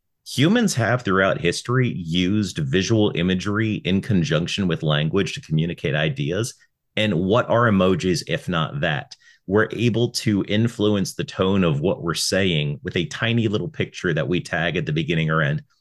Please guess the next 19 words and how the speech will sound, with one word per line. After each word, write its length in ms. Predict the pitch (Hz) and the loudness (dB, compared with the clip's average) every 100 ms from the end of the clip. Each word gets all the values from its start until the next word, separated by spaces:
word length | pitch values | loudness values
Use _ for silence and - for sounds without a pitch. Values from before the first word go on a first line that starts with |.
| _ _ | _ _
Because 300 | - 107 95 | -2 0 0
Lord 320 | 110 131 143 | 2 4 4
knows, 300 | 127 117 98 | 4 2 0
communicating 760 | - 92 98 113 110 113 101 101 | -2 0 0 0 -2 -2 0 -2
through 260 | - 92 90 | -2 -4 -2
text 380 | - 98 - | -4 -6 -6
exclusively, 800 | - - - 90 87 104 110 113 - - - - | -8 -8 -2 -2 0 0 0 -2 -6 -20 -20 -8
it 120 | 135 | -4
can 140 | - | 0
be 120 | 98 78 | 0 -2
very 540 | - - 110 107 98 | -4 0 2 2 0
difficult 640 | - 95 - - 85 71 | 0 -2 -2 -2 -2 -2
to 100 | - | -6
convey 460 | - 95 78 92 92 | 0 0 2 2 2
the 160 | 90 | 0
exact 500 | 80 80 85 92 92 | -2 -2 -2 -2 -4
tone 240 | - 90 98 | -2 0 2
you're 100 | 104 | 0
saying. 420 | - 170 135 78 | 0 0 0 -2